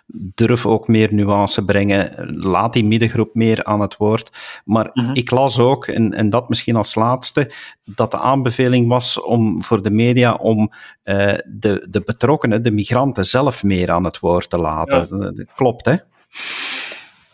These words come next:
Speaker 2: Ja, dat is al, dat is een oud zeer, hè, dat we merken dat, dat, eh, maar dat geldt niet alleen voor dit thema, voor heel veel maatschappelijke thema's, dat de directe betrokkenen, eh, weinig aan het woord worden gelaten.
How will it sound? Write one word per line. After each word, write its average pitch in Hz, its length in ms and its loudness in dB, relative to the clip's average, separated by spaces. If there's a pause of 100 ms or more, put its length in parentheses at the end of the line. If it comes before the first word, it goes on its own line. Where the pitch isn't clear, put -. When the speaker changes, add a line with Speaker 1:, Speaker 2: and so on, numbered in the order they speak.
(240)
Speaker 2:
Ja, 139 520 0
dat 131 240 -8
is 135 220 -2
al, 127 360 -4
dat 120 100 -10
is 117 60 0
een 127 120 -6
oud 135 220 -4
zeer, 135 520 -2
hè, 156 80 -6
dat 123 140 -8
we 123 120 -4
merken 135 500 -2
dat, 123 320 -8
dat, - 380 -12
eh, 127 80 -6
maar 127 120 0
dat 123 100 -8
geldt 131 180 -4
niet 143 100 0
alleen 131 200 4
voor - 180 -4
dit 135 260 -14
thema, 123 380 0
voor - 140 0
heel 135 400 -2
veel 143 160 -2
maatschappelijke 127 720 -2
thema's, 143 420 2
dat 120 140 -4
de 123 120 -10
directe 127 440 -4
betrokkenen, 139 640 -6 (840)
eh, 110 400 -12 (320)
weinig 135 760 0
aan 127 180 0
het 123 140 -4
woord 117 400 -6
worden 117 360 -6
gelaten. 110 640 -14